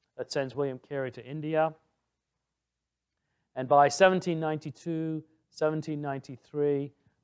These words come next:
uh, Pierce feels that God is calling him to go to India as well as a missionary. And, uh, so he sets aside a period of time praying that God would,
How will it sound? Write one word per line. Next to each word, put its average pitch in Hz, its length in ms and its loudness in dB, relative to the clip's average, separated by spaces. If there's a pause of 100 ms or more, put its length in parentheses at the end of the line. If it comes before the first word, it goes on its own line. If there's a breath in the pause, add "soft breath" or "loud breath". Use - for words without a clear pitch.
(100)
uh, 131 280 4 (580)
Pierce 160 720 4
feels 147 360 2
that 131 140 -2
God 135 240 4
is 123 100 -6
calling 131 380 -2
him 127 220 -16
to 117 60 -18
go 117 120 -10
to 117 100 -8
India 113 240 -12
as 107 120 -20
well 113 180 -6
as 113 80 -12
a 113 40 -20
missionary. 110 420 -20 (1800)
And, 127 580 0
uh, 131 180 6
so 156 140 -2
he 143 60 0
sets 202 320 2
aside 156 340 4
a 151 60 0
period 156 260 -2
of 143 80 -4
time 143 500 -4
praying 151 600 -4 (240)
that 127 180 -14
God 131 240 0
would, 123 140 -10